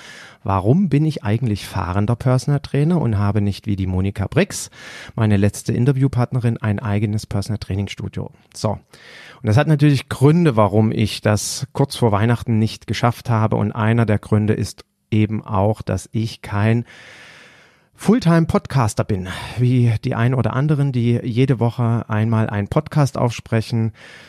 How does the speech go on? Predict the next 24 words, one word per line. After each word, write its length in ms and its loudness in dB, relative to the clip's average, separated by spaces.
Äh, 240 -2
das 160 -4
schaffe 240 0
ich 180 -6
einfach 380 -4
nicht, 340 2
weil 360 2
ich 460 -4
weiterhin 460 2
mit 140 -2
Leib 260 0
und 200 -2
Seele 380 0
Fulltime 600 0
Personal 420 2
Trainer 300 4
bin. 220 0
Darüber 260 2
bin 140 0
ich 100 -2
sehr 140 0
dankbar 340 2
und 160 0
glücklich. 460 0